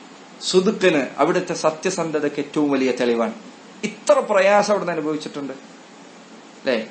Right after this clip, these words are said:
നബിമാരുടെ കൂട്ടത്തിൽ ഏറ്റവും ബല, ഏറ്റവും പരീക്ഷണമുണ്ടായ നബിയാണ് നമ്മുടെ റസൂൽ മുഹമ്മദ് സല്ലല്ലാഹു അലൈഹി വസല്ലം. എന്നാൽ അവിടുന്നാകട്ടെ ഏറ്റവും നല്ല തറവാട്ടിൽ ജനിച്ച ആളാണ്, ഏറ്റവും ബഹുമാനിക്കപ്പെട്ട വ്യക്തിയാണ്.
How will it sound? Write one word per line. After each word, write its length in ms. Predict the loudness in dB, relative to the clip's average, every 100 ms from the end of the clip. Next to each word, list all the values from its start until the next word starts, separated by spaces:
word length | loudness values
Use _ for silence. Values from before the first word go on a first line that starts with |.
| -4
നബിമാരുടെ 580 | 0 4 6 6 4
കൂട്ടത്തിൽ 460 | -2 -4 -4 -2 2
ഏറ്റവും 600 | 0 0 -2 2 4 4 4
ബല, 180 | 4 6 4 2 0
ഏറ്റവും 420 | 0 -2 4 4 6
പരീക്ഷണമുണ്ടായ 800 | 2 2 -2 0 0 2 4 4
നബിയാണ് 400 | 4 2 2 2
നമ്മുടെ 260 | 0 -2 -2
റസൂൽ 300 | -2 -4 -8 -10
മുഹമ്മദ് 440 | -16 -6 -4 -4 -6
സല്ലല്ലാഹു 520 | -6 -4 0 2 2
അലൈഹി 280 | -2 -4 -6
വസല്ലം. 400 | -6 -4 -4 -8 -12 -20 -20 -20 -20 -20 -20 -20 -20 -20 -20 -4
എന്നാൽ 260 | 2 4 6
അവിടുന്നാകട്ടെ 680 | 6 4 2 4 2 2 0
ഏറ്റവും 300 | 0 0 0
നല്ല 160 | 2 2
തറവാട്ടിൽ 480 | 4 6 6 2 -4
ജനിച്ച 260 | -4 -6 -8
ആളാണ്, 260 | -8 -8 -10 -8
ഏറ്റവും 300 | -4 -2 2
ബഹുമാനിക്കപ്പെട്ട 640 | 2 2 0 0 -2 -2 -2
വ്യക്തിയാണ്. 480 | -4 -4 -6 -8